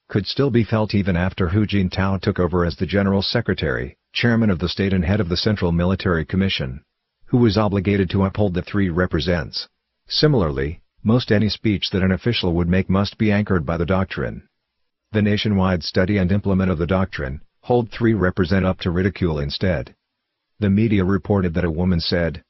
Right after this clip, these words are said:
"My daughter-in-law gave birth to such a chubby son, thanks to the three represents." Some reported that first-class public restrooms had been built in the guidance of the three represents. On a wall of a rural slaughterhouse,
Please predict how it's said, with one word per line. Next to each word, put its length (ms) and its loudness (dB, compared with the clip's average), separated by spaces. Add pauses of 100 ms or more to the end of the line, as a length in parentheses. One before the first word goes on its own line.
(160)
"My 140 0
daughter-in-law 640 0
gave 260 0
birth 340 -2
to 120 -2
such 260 -2
a 60 -2
chubby 300 0
son, 400 -4 (240)
thanks 300 0
to 120 -2
the 120 0
three 280 -2
represents." 800 -2 (380)
Some 280 0
reported 440 0
that 160 -6
first-class 600 0
public 380 -2
restrooms 520 -4
had 120 0
been 160 0
built 320 -2
in 80 2
the 80 0
guidance 460 0
of 80 -4
the 80 -2
three 260 -2
represents. 800 -2 (640)
On 160 2
a 40 2
wall 240 2
of 120 2
a 60 2
rural 280 2
slaughterhouse, 800 -2